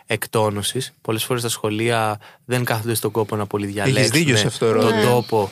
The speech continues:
Speaker 1: στον οποίο θα πάνε τα παιδιά.
Speaker 3: Μμμ.
Speaker 1: Βρίσκουν απλά τόπους εκτόνωσης, λες και τα παιδιά, και εμείς ως παιδιά ήμασταν,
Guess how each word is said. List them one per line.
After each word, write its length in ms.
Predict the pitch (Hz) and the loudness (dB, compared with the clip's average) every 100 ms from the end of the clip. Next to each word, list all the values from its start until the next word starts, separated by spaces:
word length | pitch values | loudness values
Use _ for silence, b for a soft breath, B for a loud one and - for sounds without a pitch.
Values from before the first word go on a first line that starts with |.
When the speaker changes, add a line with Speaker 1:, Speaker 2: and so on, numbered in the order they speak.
| - | -6
Speaker 1:
στον 220 | - - 113 | -8 -2 -2
οποίο 300 | 101 117 107 | 0 0 0
θα 120 | 104 | 0
πάνε 260 | 110 104 | 0 0
τα 100 | 101 104 | -2 -2
παιδιά. 420 | 98 95 98 113 | -4 -2 -2 0
Speaker 3:
Μμμ. 420 | 240 208 233 226 262 | -4 -4 -4 -4 -4
Speaker 1:
Βρίσκουν 360 | - 139 135 135 | 0 0 0 -2
απλά 280 | 131 135 131 | -2 -2 0
τόπους 320 | 135 135 139 | -2 -2 -2
εκτόνωσης, 760 | 120 - 117 107 104 - 127 - | -4 -2 0 0 -2 -4 -4 -6
λες 140 | - 120 | -4 -4
και 140 | - | -2
τα 140 | 131 117 | -4 -2
παιδιά, 500 | 104 98 120 110 110 | -2 -2 -2 0 -2
και 140 | - | 0
εμείς 360 | 127 127 147 - | 0 2 0 0
ως 120 | 117 | -4
παιδιά 440 | - 104 110 107 101 B B B | -4 -2 0 -2 -4 B B B
ήμασταν, 760 | 120 117 - - 113 107 101 | -2 -2 -2 0 0 0 -2